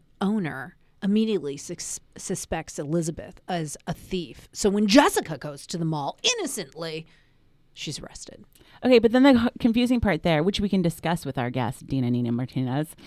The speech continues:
Speaker 2: is that Jessica gets arrested for actually not shoplifting anything. That's where I
Speaker 1: Right.
Speaker 2: got confused.
Speaker 1: Okay, because then there was a second time that, um, Elizabeth <laughs> went to the mall to buy Todd Wilkins a watch band.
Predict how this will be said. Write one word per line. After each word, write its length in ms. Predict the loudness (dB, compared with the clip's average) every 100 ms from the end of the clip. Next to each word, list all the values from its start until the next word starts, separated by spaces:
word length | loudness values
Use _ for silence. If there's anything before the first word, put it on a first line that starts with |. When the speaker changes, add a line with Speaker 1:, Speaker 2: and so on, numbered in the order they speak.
| -20 -20 -6
Speaker 2:
is 200 | 2 4
that 480 | 6 4 4 0 -6 -18 -20 -20 -20 _
Jessica 320 | 4 4 4
gets 240 | 4 2 2
arrested 520 | 0 2 2 0 0
for 120 | 0
actually 320 | -2 0 2
not 480 | 4 4 2 0 -4
shoplifting 800 | -8 0 0 0 -4 -6 -6 -8
anything. 580 | -8 -10 -12 -16 -16 -20 _ _ _ -6
That's 320 | 2 2 0 -2
where 100 | 0
I 40 |
Speaker 1:
Right. 100 | 2
Speaker 2:
got 200 | 0 -2
confused. 640 | -2 -2 -2 -4 -2 0 0
Speaker 1:
Okay, 180 | 2 0
because 720 | 0 -8 -2 0 0 -2 -6
then 140 | -8
there 80 | -8
was 120 | -8
a 40 | -12
second 440 | -8 -8 -8 -10
time 440 | -10 -10 -10 -12 -14
that, 460 | -12 -8 -8 -8 -12 -12
um, 380 | -10 -10 -10 -12
Elizabeth 380 | -10 -8 -8 -6
<laughs> 20 |
went 160 | 0 2
to 100 | 2
the 20 | 0
mall 320 | 0 0 0
to 160 | -2
buy 200 | 0 -4
Todd 360 | -4 -4 -4 2
Wilkins 440 | 4 6 4 2
a 60 | -2
watch 400 | -6 -6 -6 -6
band. 360 | 0 4 4